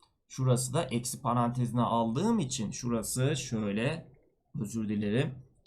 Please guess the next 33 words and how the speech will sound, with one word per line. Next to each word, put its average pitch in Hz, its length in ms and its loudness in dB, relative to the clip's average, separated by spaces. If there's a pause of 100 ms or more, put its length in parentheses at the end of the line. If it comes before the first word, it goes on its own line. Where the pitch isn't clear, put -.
eksi 120 380 0
a 113 180 4
olacak 92 500 -8
değil 233 120 -2
mi? 127 200 0 (180)
Eksi 117 280 -6
parantezine 101 520 -6
aldığım 98 300 -6
için 123 200 0
burası 123 260 0
da 175 100 -2
eksi 127 340 0
a 104 200 2
oldu. 113 380 -4 (260)
O 127 100 0
zaman 139 360 2
burası 156 320 -2
kaçıncı 147 460 -2
bölgede? 151 440 0
Üçüncü 123 420 2
bölgede. 101 320 -2
Üçüncü 143 420 -4
bölgede 113 380 0
kosinüs 120 400 -4
eksi 110 280 -6
olduğu 113 200 -2
için 120 280 -6
eksi - 300 -2
sin 98 200 -6
a. - 240 -10
Çok 139 200 -6
özür 104 240 -6
dilerim. 80 260 -10